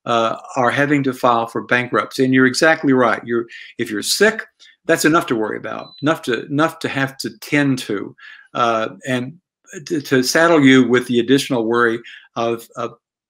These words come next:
how you're gonna pay, uh, for the care that you need, even with insurance, is, is absurd.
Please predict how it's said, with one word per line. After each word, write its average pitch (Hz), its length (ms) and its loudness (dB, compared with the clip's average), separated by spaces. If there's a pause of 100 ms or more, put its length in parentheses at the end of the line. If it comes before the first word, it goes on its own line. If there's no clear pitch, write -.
(340)
how 123 180 2
you're 135 160 6
gonna 117 220 0
pay, 123 440 -2 (360)
uh, - 220 -8
for 120 180 -4
the 113 60 -4
care 135 340 2
that 120 140 -4
you 117 400 -2
need, 117 500 0 (200)
even 135 380 2
with 117 220 -2
insurance, 107 680 -4 (340)
is, 120 300 -4
is 139 160 -2
absurd. 135 460 0